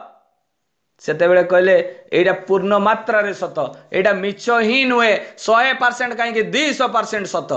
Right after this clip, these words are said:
ସେ ଭିକାରୀମାନେ ଆଶ୍ଚର୍ଯ୍ୟ ହେଇଗଲେ, କହିଲେ, "ଏଇଟା ଯଦି ଦୁଇଶହ ପରସେଣ୍ଟ ସତ, ତାହେଲେ ଆମେ ଏଇନା ହିଁ ଦୀକ୍ଷା ନେଇଯିବା।" ଦୀକ୍ଷା ନେଲେ ସେ ଦି ଜଣ ଭିକାରୀ। ଭିକାରୀ ଦୀକ୍ଷା ନେଇ ସାରିଲା ପରେ ରିତିକ ଦାଦା ବିଧାନ କହୁଛନ୍ତି।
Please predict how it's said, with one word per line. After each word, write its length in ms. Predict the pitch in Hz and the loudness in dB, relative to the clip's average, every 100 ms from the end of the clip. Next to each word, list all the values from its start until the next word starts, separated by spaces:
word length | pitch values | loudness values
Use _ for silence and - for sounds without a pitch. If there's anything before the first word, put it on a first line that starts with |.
| - - _ _ _ _ _ _ | -6 -12 _ _ _ _ _ _
ସେ 100 | - | -8
ଭିକାରୀମାନେ 520 | 127 151 175 180 180 | -4 -2 0 0 0
ଆଶ୍ଚର୍ଯ୍ୟ 420 | 190 185 - 214 196 | -2 -4 -2 2 2
ହେଇଗଲେ, 320 | 180 156 135 - - _ | 2 0 -2 -6 -18 _
କହିଲେ, 180 | 185 208 | 0 2
"ଏଇଟା 160 | 196 220 | 2 2
ଯଦି 200 | 226 226 | 2 2
ଦୁଇଶହ 380 | 220 254 240 | 2 0 0
ପରସେଣ୍ଟ 380 | 240 233 240 254 | 0 0 -2 -4
ସତ, 180 | 247 240 262 - - | -4 0 0 0 -6
ତାହେଲେ 160 | 202 220 | -2 0
ଆମେ 160 | 220 240 | 0 2
ଏଇନା 280 | 269 269 | 0 0
ହିଁ 140 | 254 247 | -4 -4
ଦୀକ୍ଷା 320 | 214 214 202 | -4 -4 -4
ନେଇଯିବା।" 520 | 185 160 151 127 - - _ | -2 -2 0 -2 -4 -18 _
ଦୀକ୍ଷା 340 | 107 170 - 175 | -6 -6 -2 -2
ନେଲେ 200 | 170 175 | 0 -2
ସେ 160 | 175 | -2
ଦି 160 | 160 160 | -4 -2
ଜଣ 180 | 156 151 | 0 0
ଭିକାରୀ। 360 | 139 131 117 120 - - - - | 0 0 -2 -4 -16 -20 -14 -2
ଭିକାରୀ 320 | 208 226 226 | 2 2 2
ଦୀକ୍ଷା 300 | 220 220 233 | -2 -2 -2
ନେଇ 160 | 240 233 | -2 -2
ସାରିଲା 320 | 233 233 233 | 0 2 2
ପରେ 200 | 240 240 | 2 0
ରିତିକ 340 | 233 233 247 | -2 -2 -2
ଦାଦା 220 | 214 233 233 | 0 0 0
ବିଧାନ 380 | 226 233 233 | 0 0 -2
କହୁଛନ୍ତି। 580 | 226 226 202 202 160 - | -2 -4 -2 -4 -6 -8